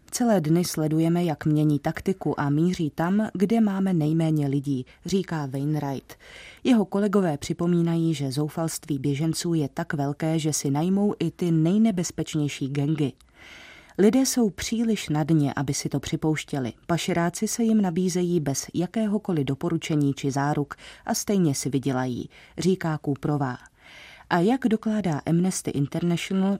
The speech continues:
běžence ještě stihnou okrást srbští celníci, kteří si od každého uprchlíka berou sto eurovku.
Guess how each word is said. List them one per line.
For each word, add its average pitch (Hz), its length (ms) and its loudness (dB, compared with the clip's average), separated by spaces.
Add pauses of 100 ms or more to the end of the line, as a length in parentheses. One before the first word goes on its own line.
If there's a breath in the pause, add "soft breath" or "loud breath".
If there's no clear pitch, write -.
běžence 214 560 2
ještě 190 280 -2
stihnou 143 400 -2
okrást 202 680 -4
srbští - 540 -6
celníci, 196 640 0
kteří 151 360 -2
si - 180 -4
od - 160 -6
každého 202 480 0
uprchlíka 147 600 -2
berou 135 360 -4
sto - 380 -6
eurovku. 143 600 -4